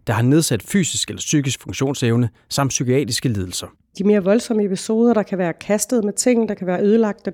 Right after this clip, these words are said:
Speaker 2: døre, der kan være revet døre af, der kan være folk, der er blevet trukket i en arm,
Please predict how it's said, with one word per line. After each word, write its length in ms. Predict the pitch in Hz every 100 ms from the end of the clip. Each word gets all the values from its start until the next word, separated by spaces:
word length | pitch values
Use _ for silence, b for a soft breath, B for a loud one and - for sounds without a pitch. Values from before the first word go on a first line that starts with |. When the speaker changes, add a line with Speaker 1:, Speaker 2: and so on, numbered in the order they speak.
| -
Speaker 2:
døre, 400 | 190 196 226 247
der 80 | 226
kan 120 | 185
være 140 | 185
revet 280 | 175 170 170
døre 380 | 175 190 226 233
af, 240 | 226 247 - B B B B B B B -
der 120 | 196
kan 240 | 190 196
være 1000 | 190 170 160 151 156 151 120 107 101 -
folk, 320 | - 196 185
der 60 | 180
er 40 |
blevet 200 | 165 180
trukket 360 | - 226 220 214
i 40 |
en 100 | 180
arm, 500 | 151 180 220 214 214